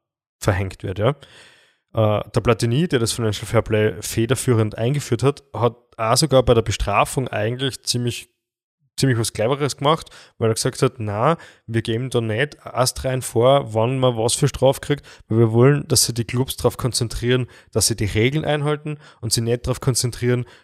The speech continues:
äh, dass sie vielleicht durchrechnen anfangen, ob sie nicht die eine oder andere Strafe auszahlt dafür, was, dass sie da einen, einen Wettbewerbsvorteil hat.“ Und man muss dann auch sagen, das hat sie, das hat auch eigentlich nicht so schlecht funktioniert. Äh, Saison zwanzig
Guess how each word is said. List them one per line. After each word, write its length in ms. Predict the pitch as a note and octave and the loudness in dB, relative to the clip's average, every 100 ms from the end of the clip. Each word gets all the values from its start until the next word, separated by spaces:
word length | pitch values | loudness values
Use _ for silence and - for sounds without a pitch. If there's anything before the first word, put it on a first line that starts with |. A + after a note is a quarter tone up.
| - | -2
äh, 280 | A2 A2 G#2+ | 0 2 0
dass 160 | A2+ | 0
sie 80 | - | 0
vielleicht 340 | A2+ A2+ G2 C#3+ | 2 -2 2 4
durchrechnen 480 | D3 C3 B2 B2+ | 6 4 2 2
anfangen, 400 | A2+ A2 A#2 A2 | 0 0 -2 0
ob 140 | A2+ - | 0 0
sie 100 | A#2+ | 0
nicht 220 | A2+ - | 0 0
die 80 | A#2 | -2
eine 180 | A2 A#2 | 2 2
oder 160 | A#2+ | 2
andere 240 | A2+ A2+ G#2 | 0 0 -4
Strafe 360 | - A2 A2 | 0 0 2
auszahlt 520 | G#2+ A2 B2 - G#2+ - | 4 4 4 2 2 0
dafür, 260 | - A2 | -4 -4
was, 180 | G#2 G#2 | -4 -6
dass 140 | A#2 | -6
sie 100 | G2+ | -6
da 160 | G#2 G#2+ | -2 -2
einen, 120 | G2+ | -2
einen 120 | A2 | -4
Wettbewerbsvorteil 640 | A2 F#2+ G#2 G2 - G2 F#2+ | -6 -4 -8 -8 -8 -8 -6
hat.“ 140 | F#2 - - - _ _ _ _ | -8 -8 -20 -20 _ _ _ _
Und 240 | F3 G3 D#3 | 4 4 4
man 140 | C3 | 4
muss 220 | B2 A#2+ | 6 4
dann 140 | C#3+ D3 | 2 2
auch 100 | D3+ | 2
sagen, 280 | F3 F#3+ G#3+ - _ | 2 0 -4 -12 _
das 180 | - B2+ | 0 0
hat 160 | G#2+ G2+ | 0 -2
sie, 160 | - C#3 - - | -2 -4 -8 -6
das 180 | A2+ - | -4 -2
hat 160 | G#2+ | 0
auch 160 | C#3 - | 0 0
eigentlich 340 | G#2+ A2+ C#3 | -2 -2 -4
nicht 140 | D3 C3 | -4 -2
so 80 | C3+ | -4
schlecht 320 | - G#2 - | -4 -6 -4
funktioniert. 560 | C3 - C#3+ A#2 F#2+ - _ _ - | -8 -4 -2 -2 -4 -10 _ _ -4
Äh, 460 | A2 A2 A2 - - | 0 0 0 -2 -2
Saison 600 | - A#2 C3+ C3+ B2 - | -2 0 0 0 -4 -2
zwanzig 720 | - A#2+ B2 - - B2 - | 2 2 0 -8 -6 -4 -6